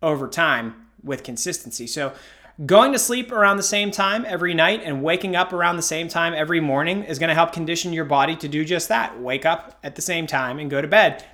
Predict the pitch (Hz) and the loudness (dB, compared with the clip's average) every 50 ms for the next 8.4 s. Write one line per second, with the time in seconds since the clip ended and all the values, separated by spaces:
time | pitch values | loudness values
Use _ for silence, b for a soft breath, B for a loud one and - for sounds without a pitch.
0 | _ _ - 123 123 120 - 147 139 131 123 139 131 117 110 107 104 - _ _ | _ _ -14 -10 -6 -2 0 0 0 0 0 -2 -4 -4 -4 -6 -12 -16 _ _
1 | _ _ _ - 147 - 147 175 208 175 135 - - B B B B B B B | _ _ _ -10 -8 -4 0 2 2 2 2 0 -6 B B B B B B B
2 | _ - 160 165 170 160 156 165 156 151 151 151 151 147 147 147 - - - _ | _ -4 -2 0 0 2 2 2 4 4 4 2 2 0 -2 -4 -8 -12 -18 _
3 | _ _ _ _ - 160 180 180 196 196 - 190 190 208 196 202 - - - _ | _ _ _ _ -6 -2 0 2 2 0 0 0 0 0 0 -2 -6 -14 -20 _
4 | _ _ _ _ _ - 196 196 190 185 - - 139 131 135 156 190 196 - _ | _ _ _ _ _ -4 -4 -2 -2 -2 0 0 0 0 0 -4 -8 -12 -16 _
5 | _ _ _ _ _ _ _ _ _ _ _ _ - 156 160 151 160 165 170 180 | _ _ _ _ _ _ _ _ _ _ _ _ -8 -6 -2 4 6 6 6 6
6 | 175 - 190 170 - - 180 175 170 165 139 156 151 151 - 180 170 165 196 185 | 4 2 0 0 0 -2 -2 -2 -2 -2 -2 -2 -2 -2 -2 -4 -4 -4 -6 -8
7 | - 180 165 - - 170 160 156 185 208 208 214 - 139 135 139 151 160 170 170 | -6 -6 -6 -6 -6 -6 -6 -4 -4 -4 -4 -2 -2 0 0 0 0 -2 -4 -6
8 | - 180 180 180 180 180 175 165 | -6 -6 -4 -4 -4 -6 -8 -12